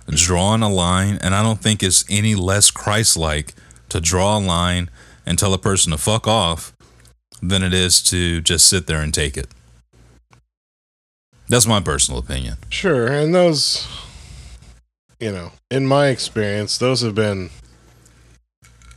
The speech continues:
Speaker 2: maybe three or four times. Generally speaking, though, it's just like, "Oh my God, you are such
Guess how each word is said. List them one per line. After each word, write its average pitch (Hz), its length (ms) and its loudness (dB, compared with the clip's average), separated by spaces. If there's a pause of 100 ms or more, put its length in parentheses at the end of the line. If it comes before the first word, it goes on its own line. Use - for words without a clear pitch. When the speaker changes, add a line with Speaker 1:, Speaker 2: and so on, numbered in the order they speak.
(500)
Speaker 2:
maybe 107 340 0
three 107 240 -2
or 101 80 0
four 101 220 -4
times. 101 720 -4 (1600)
Generally 185 380 4
speaking, 127 500 -2
though, 104 180 -2
it's 101 160 -4
just 131 300 -2
like, 104 440 -4 (200)
"Oh 127 120 -2
my 135 200 2
God, 107 360 0
you 117 160 -2
are 101 80 -4
such - 540 0